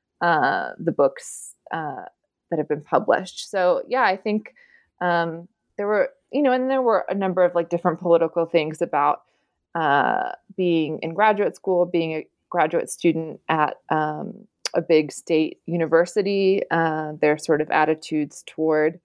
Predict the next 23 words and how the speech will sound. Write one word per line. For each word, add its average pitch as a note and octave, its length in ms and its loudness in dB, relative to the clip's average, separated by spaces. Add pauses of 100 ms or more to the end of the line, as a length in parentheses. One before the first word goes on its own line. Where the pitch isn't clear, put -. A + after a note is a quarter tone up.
(440)
teaching A#3 380 0
and G3+ 120 -2
funding F#3+ 340 0
graduate F3+ 440 0
students F3+ 340 0
and F3+ 120 2
how E3+ 200 0
that E3 200 2
was E3+ 160 -2
even E3 240 0
shifting E3 520 0
under D#3+ 280 0
our D#3 100 4
feet, - 760 -2 (140)
uh, D#3+ 500 2
in E3 120 -6
terms D#3+ 400 -4
of D#3+ 220 2 (520)
things D#3+ 320 -4
like D3+ 320 4 (500)
health F3+ 220 -2
insurance E3 720 0
and, D#3+ 360 4